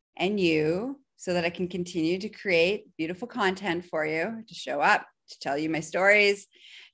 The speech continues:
to inspire by going and visiting and supporting my Patreon account. For as little as five dollars a month, you can support me, what I do in the world, and you also get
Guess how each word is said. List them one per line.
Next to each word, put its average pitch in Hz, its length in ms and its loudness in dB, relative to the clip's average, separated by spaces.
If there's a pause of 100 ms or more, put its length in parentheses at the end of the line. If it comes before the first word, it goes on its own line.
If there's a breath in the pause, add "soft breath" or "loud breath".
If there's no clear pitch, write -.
to 151 80 -6
inspire 180 800 0 (220)
by 170 120 -4
going 170 440 -2
and 175 120 -2
visiting 151 800 -4
and 156 440 -6
supporting 139 640 -6
my 120 300 -6 (100)
Patreon 190 560 -2
account. - 420 -12 (180)
For 156 100 -4
as 156 160 -6
little 156 220 -2
as 190 120 -6
five 170 320 2
dollars 147 400 -2
a 185 40 -2
month, 208 500 4
you 147 140 -6
can 139 180 -10
support - 420 -12
me, 170 280 -2
what 156 160 -2
I 139 100 -2
do 139 160 -8
in 131 80 -8
the 127 80 -8
world, 160 380 -2 (260)
and 202 520 4
you 170 140 -6
also 180 220 -6
get - 180 -6